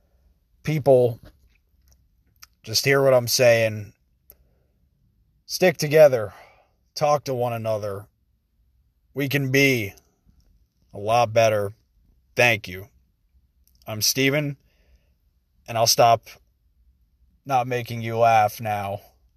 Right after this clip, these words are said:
Please listen to my <laughs> podcast, L G D Podcast, coming to you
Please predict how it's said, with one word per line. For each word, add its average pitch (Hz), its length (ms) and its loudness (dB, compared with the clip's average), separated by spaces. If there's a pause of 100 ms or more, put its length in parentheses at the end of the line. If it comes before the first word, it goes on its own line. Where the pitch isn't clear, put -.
(600)
Please 170 240 0
listen 165 240 2
to 156 60 -2
my 143 160 2
<laughs> - 0 -
podcast, 147 800 2 (180)
L 139 160 -2
G 135 240 -8
D 120 400 -6 (460)
Podcast, 113 720 0 (1300)
coming 139 320 2
to 135 140 -4
you 123 600 -4